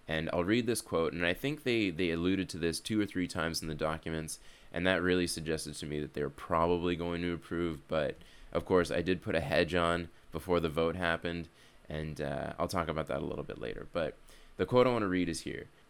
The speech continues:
"Adverse events related to subject-reported accidental food allergen exposures decreased from eleven point five percent during updosing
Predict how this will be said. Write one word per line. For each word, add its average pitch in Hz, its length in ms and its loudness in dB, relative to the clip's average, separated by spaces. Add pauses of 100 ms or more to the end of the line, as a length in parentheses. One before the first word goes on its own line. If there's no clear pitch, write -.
"Adverse 120 380 2
events 92 440 0
related 87 420 2
to 82 100 -6
subject-reported 92 840 0
accidental 98 540 -2
food 98 380 0 (100)
allergen 90 440 0
exposures 78 680 -4 (140)
decreased 95 520 -2
from 85 140 -6
eleven 92 340 0
point 113 260 -4
five 95 260 -2
percent 85 380 -4
during 80 220 -4
updosing 87 680 -2